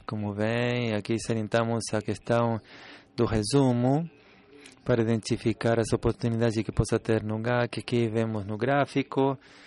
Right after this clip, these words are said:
onde é um processo em particular, onde cada um dos assuntos está, e há uma oportunidade de vincular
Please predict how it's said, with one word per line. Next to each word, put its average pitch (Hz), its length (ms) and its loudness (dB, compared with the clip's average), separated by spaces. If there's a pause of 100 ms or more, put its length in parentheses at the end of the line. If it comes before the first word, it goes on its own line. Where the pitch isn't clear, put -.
(200)
onde 117 180 -2
é 120 60 2
um 120 160 0
processo 113 440 -2
em 110 40 -4
particular, 127 680 2
onde 120 160 0
cada 131 400 2
um 120 160 2
dos 107 220 -4
assuntos 120 880 0 (960)
está, 110 800 2 (380)
e 98 300 -2 (100)
há 156 120 0
uma 147 160 4
oportunidade 123 640 0
de 110 100 -6
vincular 117 720 0